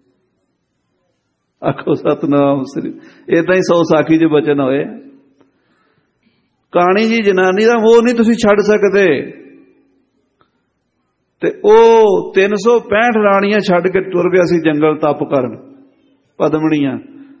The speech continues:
ਅਸੀਂ ਉਹ ਮਹਾਂਪੁਰਸ਼ ਦੀ ਗੱਲ ਸੁਣ ਰਹੇ ਹਾਂ, ਧਿਆਨ ਨਾਲ ਸੁਣ ਲਓ, ਬਹਿ ਕੇ ਟਿਕ ਜਾਓ। ਇੱਕ ਵਾਰੀ ਦਸਵੇਂ ਪਾਤਸ਼ਾਹ ਨੂੰ ਸਿੰਘ ਕਹਿੰਦੇ, "ਮਹਾਰਾਜ, ਐਤਕੀ ਮੇਲੇ ਤੇ ਸੰਗਤ ਬੜੀ, ਤੁਹਾਡੇ ਸਿੱਖ ਬੜੇ ਆਏ ਆ।"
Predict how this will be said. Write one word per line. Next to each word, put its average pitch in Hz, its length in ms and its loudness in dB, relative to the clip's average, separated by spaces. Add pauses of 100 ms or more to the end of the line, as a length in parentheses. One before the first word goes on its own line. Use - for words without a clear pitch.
(180)
ਅਸੀਂ 175 200 -2
ਉਹ 185 160 0
ਮਹਾਂਪੁਰਸ਼ 165 500 -2
ਦੀ 165 240 -4
ਗੱਲ 143 200 0
ਸੁਣ 147 320 -2
ਰਹੇ 180 140 -2
ਹਾਂ, 185 60 -4
ਧਿਆਨ 135 360 -4
ਨਾਲ 156 100 -4
ਸੁਣ 139 280 -2
ਲਓ, 160 160 0
ਬਹਿ 147 220 0
ਕੇ 131 140 -6
ਟਿਕ 135 260 -6
ਜਾਓ। 135 280 -2 (1200)
ਇੱਕ 170 220 -2
ਵਾਰੀ 202 260 4
ਦਸਵੇਂ 185 400 -2
ਪਾਤਸ਼ਾਹ 185 520 -4
ਨੂੰ 180 340 -12 (1080)
ਸਿੰਘ 190 280 -2
ਕਹਿੰਦੇ, 190 460 -2
"ਮਹਾਰਾਜ, 170 460 0 (320)
ਐਤਕੀ 180 420 -4
ਮੇਲੇ 165 420 0
ਤੇ 190 140 -4
ਸੰਗਤ 185 520 -2
ਬੜੀ, 165 280 0
ਤੁਹਾਡੇ 139 380 -2
ਸਿੱਖ 156 280 -4
ਬੜੇ 160 280 0
ਆਏ 120 340 -2
ਆ।" 110 40 -10